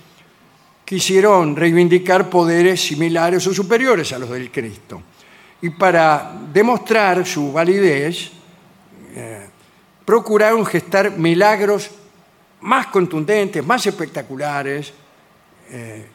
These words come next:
que los del Cristo. Eh, poco después de la aparición de Cristo, varios quisieron emular la salida de Moisés de Egipto y hacer que algunos cursos de agua se abrieran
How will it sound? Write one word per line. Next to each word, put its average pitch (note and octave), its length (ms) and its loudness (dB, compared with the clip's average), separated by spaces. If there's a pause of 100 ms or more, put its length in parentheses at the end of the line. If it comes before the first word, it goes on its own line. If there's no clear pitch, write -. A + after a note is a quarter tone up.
(140)
que E3+ 140 0
los C3 140 -4
del A#2+ 180 -12
Cristo. - 480 -20 (1400)
Eh, C#3+ 380 -2 (880)
poco C4+ 300 0
después F3+ 360 0
de A2+ 100 -10
la A#2 80 -10
aparición A2+ 400 -12
de A#2 100 -14
Cristo, B2 560 -16 (800)
varios B3 360 0
quisieron G#3 540 -2
emular F3 600 0
la E3 160 0
salida G3+ 480 0
de F3 260 0
Moisés D#3 1000 -4
de C#3+ 180 -6
Egipto - 580 -14 (920)
y F3 100 2
hacer A#3+ 340 0
que G#3 100 -4
algunos G3 380 -2
cursos G3+ 480 -4
de F#3 100 0
agua D3 460 -4
se - 160 -8
abrieran B2+ 640 -10